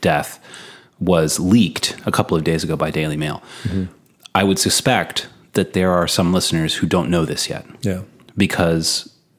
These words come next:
Speaker 1: the media, mainstream media, is not talking about it.
Speaker 2: Which is phenomenal. I mean, <clears throat> sorry, you, you're,
Speaker 1: Yeah.
Speaker 2: you're making a point right now, but, like,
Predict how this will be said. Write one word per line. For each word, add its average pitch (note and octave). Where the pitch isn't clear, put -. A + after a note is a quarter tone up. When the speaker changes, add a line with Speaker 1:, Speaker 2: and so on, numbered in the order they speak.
Speaker 1:
the G#2
media, G2
mainstream F#2
media, D#2
is E2+
not F2+
talking -
about C#2
it. -
Speaker 2:
Which -
is E3+
phenomenal. E3+
I B2+
mean, C#3+
<clears throat> -
sorry, G2+
you, A#2+
you're, A#2+
Speaker 1:
Yeah. B2+
Speaker 2:
you're D3
making E3
a B2+
point C#3
right D3
now, D3
but, A#2+
like, B2